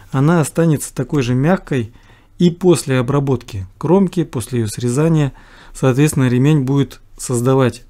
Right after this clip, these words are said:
ощущение, что он не прям уж какой-то толстый,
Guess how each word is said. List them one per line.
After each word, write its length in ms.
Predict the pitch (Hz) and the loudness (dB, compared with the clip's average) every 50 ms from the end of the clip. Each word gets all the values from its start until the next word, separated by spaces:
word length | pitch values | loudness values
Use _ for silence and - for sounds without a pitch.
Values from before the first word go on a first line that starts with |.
| - | -12
ощущение, 580 | - 110 - - 120 - - 175 180 180 165 139 | -10 -10 -8 -8 -8 -4 -2 0 2 2 2 2
что 180 | 113 - - 131 | 0 -4 -4 -4
он 140 | 127 123 | -2 -2
не 100 | 127 135 | -2 -2
прям 280 | 131 - 139 127 113 104 | -2 -2 -2 -2 -2 -2
уж 100 | 101 - | -4 -8
какой-то 380 | - - - - 120 - 120 107 | -12 -14 -12 -12 -10 -8 -10 -10
толстый, 580 | - - 160 175 170 - - - 147 131 - | -6 -4 -2 -2 -2 -4 -6 -6 -8 -8 -8